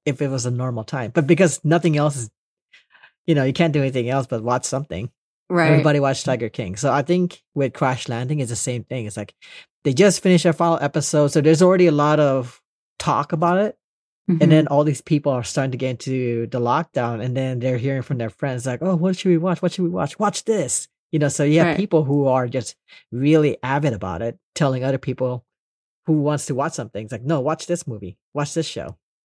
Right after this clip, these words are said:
Speaker 2: I'm telling you, we, we know this. If any marketing people are out there, I'm pretty sure that we can all confirm there's, there's no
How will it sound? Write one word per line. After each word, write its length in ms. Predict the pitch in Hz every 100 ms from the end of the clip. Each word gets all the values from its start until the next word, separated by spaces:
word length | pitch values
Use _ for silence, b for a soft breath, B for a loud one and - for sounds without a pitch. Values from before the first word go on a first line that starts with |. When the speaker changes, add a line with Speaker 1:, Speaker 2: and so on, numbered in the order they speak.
| _ _ _ _ _ _ _ _
Speaker 2:
I'm 60 | 208
telling 360 | - 262 269 233
you, 140 | 208
we, 180 | 202 220
we 220 | 214 226
know 200 | 220 220
this. 200 | 233 254
If 140 | 240 196
any 260 | 185 202
marketing 560 | 196 185 190 190 196 185
people 320 | 180 185 190
are 120 | 175
out 220 | 175 170 165
there, 140 | 180
I'm 140 | 180
pretty 220 | 185 214 202
sure 240 | 208 196
that 200 | 185 170
we 80 | 175
can 160 | 196
all 120 | 180 175
confirm 460 | 202 185 175 175
there's, 200 | 180 175
there's 320 | 175 185 175 175
no 560 | 185 190 196 190 190